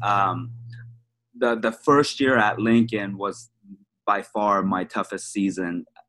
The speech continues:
in, in, you know, thirteen, fourteen years of coaching, period. And, and that was because I had to adjust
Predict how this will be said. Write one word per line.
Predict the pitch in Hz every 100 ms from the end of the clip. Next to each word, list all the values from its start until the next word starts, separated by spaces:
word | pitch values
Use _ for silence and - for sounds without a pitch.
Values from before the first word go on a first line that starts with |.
| - -
in, | 98 95 98 -
in, | 98 92 92 -
you | 98
know, | 87 -
thirteen, | 110 107 107 104
fourteen | 113 110 110
years | 101 98
of | 92
coaching, | - 98 98 92 87
period. | - 107 92 85 -
And, | 87 98 90 85 - - - -
and | 101
that | 110
was | 110
because | - 98 113 104 -
I | 101
had | 98 101 117
to | 90
adjust | 92 110 101 92 -